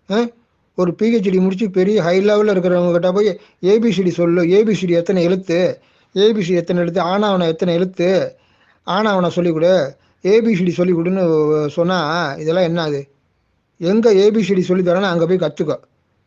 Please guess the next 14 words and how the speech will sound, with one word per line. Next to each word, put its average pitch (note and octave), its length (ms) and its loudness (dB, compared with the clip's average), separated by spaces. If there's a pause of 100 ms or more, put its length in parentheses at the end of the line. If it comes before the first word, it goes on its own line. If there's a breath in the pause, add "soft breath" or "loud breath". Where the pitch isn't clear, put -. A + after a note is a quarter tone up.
(120)
ஓகேவா? E3 520 -2 (920)
எனக்கு D#3 220 -8
டென்ஷன் A3 320 0
உண்டு F#3 320 0
பண்ணாத. D3+ 300 -2 (920)
பயங்கரமான G3+ 540 0
டென்ஷன் G#3 340 0
ஆகுது. D#3 420 -4
ஆரம்பம் G#3 420 0
எப்படிங்க G#3+ 340 0
செய்யறதுன்னா, F3+ 460 0
அது E3+ 200 0
என்ன G#3 180 0
ஆரம்பம்? F3+ 560 -2